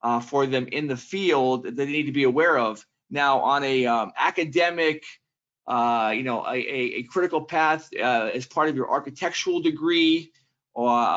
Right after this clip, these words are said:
or a project management degree, um, I can't tell you, I, I, I'm not sure, uh, to what extent,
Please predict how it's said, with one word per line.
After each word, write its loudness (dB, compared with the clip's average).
or 0
a -6
project -2
management -4
degree, 0
um, -2
I -6
can't 0
tell 2
you, 2
I, -2
I, 0
I'm -4
not 0
sure, 2
uh, 0
to -8
what 2
extent, -4